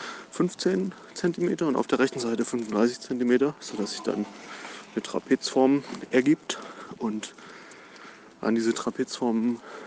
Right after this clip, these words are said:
dockt dann quasi der ursprüngliche Schreibtisch an. Und darunter werde ich noch drei edle Edelstahlfüße stellen,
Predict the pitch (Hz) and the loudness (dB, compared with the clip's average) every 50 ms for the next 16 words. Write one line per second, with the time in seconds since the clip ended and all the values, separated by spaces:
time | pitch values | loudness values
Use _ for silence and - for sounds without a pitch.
0 | - - 113 - 117 - - - - - 127 117 117 113 - - 98 104 - 117 | -12 -10 -6 -4 -4 -2 -4 -4 2 2 4 4 4 2 0 -2 -4 -2 0 0
1 | 107 - - 87 101 90 101 104 113 - - - - 101 - - - - - 101 | 0 0 0 -2 -2 0 0 0 0 -2 -4 -8 -10 -10 -6 -4 -4 -4 -4 -4
2 | - - - - - - 123 143 - - - - - - - - - - - - | -6 -6 -6 -4 -2 -2 -2 -2 -2 -6 -6 -6 -6 -6 -8 -16 -20 -20 -20 -20
3 | - - - - - - - - - - - - - - - - - - - - | -20 -20 -20 -20 -20 -20 -20 -20 -20 -20 -20 -20 -20 -20 -18 -16 -14 -14 -14 -14
4 | - - - - - - - - - 101 98 110 110 110 110 104 98 104 101 104 | -14 -14 -16 -16 -18 -16 -8 -2 0 2 2 4 4 6 6 8 8 6 4 4
5 | 104 104 95 - - - 82 92 101 107 - - - - - - - - - - | 2 -2 -4 -4 -6 -8 -4 -2 0 0 0 -2 -6 -12 -14 -14 -16 -18 -20 -14
6 | - - 117 113 - 107 110 - - - - - - - - - - - - - | -8 -6 -4 0 4 4 2 2 2 -10 -20 -20 -20 -20 -20 -20 -20 -20 -18 -18
7 | - - - - - - - - - - 147 156 135 - - - - - - - | -16 -16 -14 -14 -14 -14 -12 -4 0 2 2 2 2 2 2 2 2 0 -4 -4
8 | - - - - - - - - - - | -4 -4 -4 -4 -4 -4 -4 -4 -6 -10